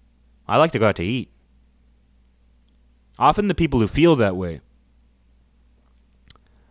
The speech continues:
are the harshest critics. Like, they have the highest standards.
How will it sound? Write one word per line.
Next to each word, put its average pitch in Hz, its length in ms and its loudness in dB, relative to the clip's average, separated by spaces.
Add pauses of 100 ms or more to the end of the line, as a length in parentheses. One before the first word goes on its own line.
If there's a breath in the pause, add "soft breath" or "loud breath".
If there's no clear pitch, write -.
(680)
are 104 120 2
the 95 100 0
harshest 117 400 0
critics. - 600 -2 (180)
Like, 98 120 -6
they 117 100 4
have 117 100 2
the 98 100 0
highest 110 340 0
standards. 95 720 -4